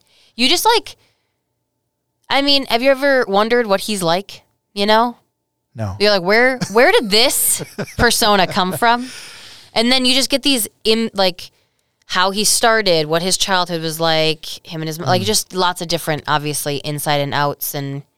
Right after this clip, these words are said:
Speaker 2: Hmm.
Speaker 1: and he talks about green lights and how red lights and yellow lights can become a green light, and, yeah, it's, and you get little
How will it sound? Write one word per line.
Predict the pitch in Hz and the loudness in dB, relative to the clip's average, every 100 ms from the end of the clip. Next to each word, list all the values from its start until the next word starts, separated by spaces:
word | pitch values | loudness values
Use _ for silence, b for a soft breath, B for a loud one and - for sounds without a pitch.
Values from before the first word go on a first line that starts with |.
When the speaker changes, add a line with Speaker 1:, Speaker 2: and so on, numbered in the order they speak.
| _ _ _ | _ _ _
Speaker 2:
Hmm. | - 120 - _ - | -20 -20 -20 _ -6
Speaker 1:
and | 160 | -2
he | 160 | 2
talks | 156 151 | 0 0
about | 165 160 | -2 0
green | 240 226 | 0 0
lights | 147 131 - | 0 -4 -6
and | 143 139 135 139 - _ _ | -4 -4 -6 -8 -12 _ _
how | - 147 147 143 143 _ _ | -4 0 2 0 -4 _ _
red | 151 156 | -4 0
lights | 156 151 | -2 -2
and | 156 | -2
yellow | 147 160 | -2 0
lights | 180 185 | -2 -4
can | - 196 | -8 -8
become | - 233 | -4 -4
a | |
green | 165 156 147 | -2 -4 -4
light, | 139 135 _ _ _ | -6 -8 _ _ _
and, | 151 147 147 147 - - - _ _ - | -10 -10 -8 -6 -2 -2 -4 _ _ -12
yeah, | 135 131 - - | -10 -12 -18 -18
it's, | 156 151 - - _ _ _ _ _ | -16 -14 -14 -16 _ _ _ _ _
and | 151 | -12
you | 156 | -6
get | 165 | -4
little | 160 160 147 | -2 0 -2